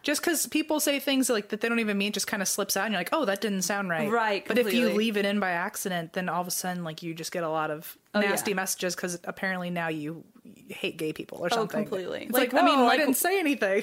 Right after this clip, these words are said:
Speaker 2: I mean, like, we do, but
Speaker 1: Right, of course, I especially.
Speaker 2: I think it's pretty clear that we do.
Speaker 1: Rainbows, absolutely,
Speaker 2: Fuck
Speaker 1: never.
Speaker 2: rain-, I saw someone tweet, like,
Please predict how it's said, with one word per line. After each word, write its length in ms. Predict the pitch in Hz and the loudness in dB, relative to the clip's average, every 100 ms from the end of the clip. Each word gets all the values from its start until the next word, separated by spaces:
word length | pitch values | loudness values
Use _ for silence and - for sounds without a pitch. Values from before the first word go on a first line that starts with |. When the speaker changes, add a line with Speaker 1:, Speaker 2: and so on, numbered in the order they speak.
| - | 4
Speaker 2:
I 60 | 254 | 4
mean, 160 | 240 | 4
like, 160 | 214 208 | 2 0
we 100 | 208 | 0
do, 380 | 202 214 165 185 | 2 4 2 2
but 280 | 185 - 269 | 0 -2 -2
Speaker 1:
Right, 100 | 233 | 0
of 80 | 226 | -2
course, 340 | - 226 175 - | 0 0 2 0
I 180 | 196 226 | 0 0
especially. 520 | 202 - 196 - 175 | 0 0 0 0 0
Speaker 2:
I 40 | 226 | 2
think 140 | 247 | 2
it's 100 | 226 | 0
pretty 200 | - 185 | -2 -4
clear 320 | - 196 170 | -2 -2 -2
that 120 | 165 | -2
we 120 | - 156 | -4 -6
do. 240 | - - | -6 -6
Speaker 1:
Rainbows, 640 | 190 196 254 240 175 160 165 | -4 0 2 2 2 0 0
absolutely, 600 | 185 196 - 170 165 165 | -2 -2 0 0 0 -4
Speaker 2:
Fuck 100 | 175 | -2
Speaker 1:
never. 300 | 190 180 165 | 0 0 -2
Speaker 2:
rain-, 180 | 160 156 | -4 -4
I 80 | - | -4
saw 160 | 202 240 | -2 -2
someone 240 | 240 202 | 0 -2
tweet, 180 | - 196 | -2 -2
like, 160 | 180 | -2